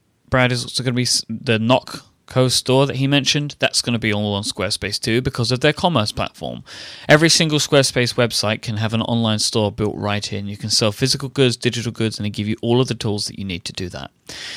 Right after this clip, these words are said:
They have twenty-four seven support through live chat and email, and they have teams located in New York City and Dublin. Squarespace plans start at eight dollars a month and include a free domain name if you sign up for a year. You can start a free trial right now with no credit card required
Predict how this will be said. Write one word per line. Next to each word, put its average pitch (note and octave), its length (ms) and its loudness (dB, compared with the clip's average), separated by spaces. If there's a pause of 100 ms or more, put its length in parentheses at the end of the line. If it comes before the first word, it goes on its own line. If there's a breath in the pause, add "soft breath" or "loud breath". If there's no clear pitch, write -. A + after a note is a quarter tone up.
They - 80 6
have C3+ 140 8
twenty-four F#3 400 4
seven D#3 280 6
support D3+ 460 2
through B2 160 -2
live A#2+ 280 6
chat - 220 -2
and - 140 -6
email, A2+ 400 2
and C#3+ 100 -4
they G#2+ 100 2
have A2 100 0
teams A#2 320 0
located G#2+ 500 0
in F#2+ 140 -4
New G#2 80 0
York B2 180 0
City A#2+ 380 -4
and B2 180 -4
Dublin. F#2 400 -6 (380 loud breath)
Squarespace F3+ 540 6
plans D#3 340 4
start C3+ 320 4
at - 80 -6
eight B2+ 160 4
dollars A#2+ 260 4
a A2+ 60 2
month D#3 340 4
and B2+ 140 2
include A#2+ 280 2
a A#2 60 2
free C#3 220 0
domain C3 420 2
name A2 320 2
if - 140 -6
you B2+ 80 -2
sign G#2 200 0
up - 140 -4
for - 180 -6
a F#2+ 60 -4
year. F#2 360 -10 (720 loud breath)
You D3 80 0
can D3+ 140 4
start F#3 400 6
a B2+ 180 4
free F3+ 260 2
trial F3 360 6
right E3+ 280 6
now D3 220 4
with D#3+ 100 -4
no D3+ 160 4
credit C#3+ 240 2
card G#2+ 280 0
required G2+ 440 -4